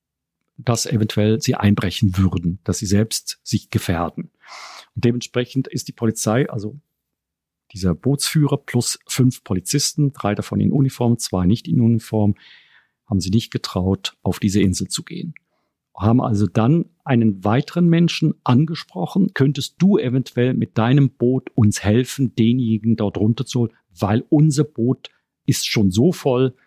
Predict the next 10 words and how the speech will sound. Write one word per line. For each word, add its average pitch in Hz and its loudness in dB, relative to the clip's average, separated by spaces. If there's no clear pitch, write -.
dass - -12
wir 113 -2
da 104 0
nicht 107 0
noch 101 -2
eine 98 0
weitere 85 -4
Person 87 -4
draufnehmen 82 -2
können.“ 73 -12